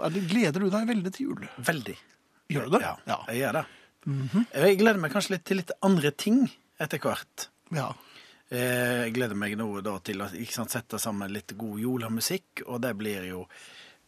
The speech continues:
Speaker 2: det blir mer og mer Hemmenorgel og,
Speaker 1: Ja,
Speaker 2: og, og
Speaker 1: skjønner.
Speaker 2: Jimmy Smith enn, ehm, Per Asplin, merker
Speaker 1: Ja.
Speaker 2: jeg jo eldre jeg blir.
Speaker 1: Nemlig.
Speaker 2: Og så blir det da, og jeg gleder meg mer også til å gi presanger enn å få,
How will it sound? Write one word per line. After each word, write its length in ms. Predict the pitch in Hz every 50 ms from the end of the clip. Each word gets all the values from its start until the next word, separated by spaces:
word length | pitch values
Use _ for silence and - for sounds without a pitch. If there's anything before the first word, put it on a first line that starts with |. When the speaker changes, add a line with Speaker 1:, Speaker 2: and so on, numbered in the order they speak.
| _ _ -
Speaker 2:
det 160 | - 135 131
blir 380 | 131 147 147 127 113 110 110 - - - -
mer 460 | - 113 123 127 135 127 123 123 107
og 80 | 107 104
mer 160 | 120 123 117
Hemmenorgel 800 | 101 - - 117 104 92 90 90 87 90 90 95 104 117 143 143 - _ _ _ _ _ _ _ _ _ _ _ _ _ _ - - -
og, 320 | 110 104 104 107 - - - -
Speaker 1:
Ja, 120 | - 160
Speaker 2:
og, 20 | 165
og 60 | -
Speaker 1:
skjønner. 360 | - - - - - 123 117
Speaker 2:
Jimmy 160 | 120 117 120
Smith 320 | 113 - 156 160 151 - - - -
enn, 260 | 127 127 123 117 110 110
ehm, 380 | 110 107 104 104 104 101 101 98 - - _ _ _ _ - -
Per 140 | - 120 113
Asplin, 500 | 110 107 - - 110 98 95 95 98 90 - _ _ -
merker 280 | - 110 113 104 - 120
Speaker 1:
Ja. 60 | 110 104
Speaker 2:
jeg 40 |
jo 60 | 117 160
eldre 200 | 160 127 107 101
jeg 80 | 92 87
blir. 180 | 87 76 69 - - - - -
Speaker 1:
Nemlig. 240 | 139 135 - - - - _ _ _ -
Speaker 2:
Og 100 | 139 143
så 220 | - - 254 233
blir 220 | 196 214 233 220
det 140 | 170 151 147 156
da, 100 | 165 156 143 131 127 - -
og 400 | 123 123 123 123 120 113 - - - 120 120 -
jeg 80 | 143 151
gleder 200 | 180 202 196 143
meg 160 | 143 143 139
mer 280 | 160 185 190 170 139 120 131 - -
også 300 | 156 151 135 117 - -
til 280 | - 143 131 117 120 117 - - - - - - _ _ _ _ _ - - _ -
å 260 | 143 135 131 131 120 - _ _ _ _ _ _ _ _ _ -
gi 280 | 131 143 160 185 156 107
presanger 580 | - - 113 107 - 101 104 104 110 127 139 - -
enn 100 | 117 113
å 80 | 120
få, 180 | - 170 180 -